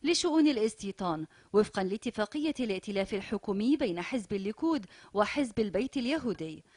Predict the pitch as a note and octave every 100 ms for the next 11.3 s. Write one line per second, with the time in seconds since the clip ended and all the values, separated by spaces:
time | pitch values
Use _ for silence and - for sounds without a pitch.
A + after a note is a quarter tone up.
0 | - - - E4+ F#4+ E4 D#4 D4 C4 C#4
1 | G#3+ D#3+ E3 F#3+ A3+ - C4 D#4+ A#3+ F#3
2 | E3+ D#3 - _ F#3+ - F#3+ F3+ A#3+ G#3+
3 | F#3+ F#3 F#3+ F#3 B3 C4+ E4 F#4+ C#4+ G3
4 | F3 D#3+ D#3 D#3 D3 _ - - F#3+ F#3+
5 | F#3 E3+ G#3+ B3+ C4 E3+ - F3+ A3 -
6 | G#3+ G3+ A#3 A3 D4 D4 F#3+ E3+ F#3 F3+
7 | G#3 F#3+ A3 G#3+ C#4 - G#3 F3 F#3+ F3
8 | F3+ - F#3+ F3 F3 F3+ E3 D#3+ - -
9 | F3+ F3 E3 F#3+ F#3+ F3 C#4 D4 G#3 -
10 | - G#3 F3 F#3+ A#3 C#4 G3 G3 E3+ G#3+
11 | A#3 A3